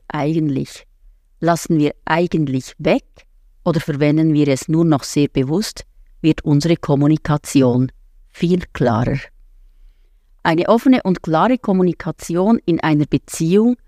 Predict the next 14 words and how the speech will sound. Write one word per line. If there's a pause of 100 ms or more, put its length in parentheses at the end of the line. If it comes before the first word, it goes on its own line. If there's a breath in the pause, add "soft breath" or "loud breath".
(280)
kann
Vertrauen
und
Verständnis
stärken, (540)
Missverständnisse
reduzieren (400)
und
zu
einer
tieferen, (200)
erfüllenden
Verbindung
führen.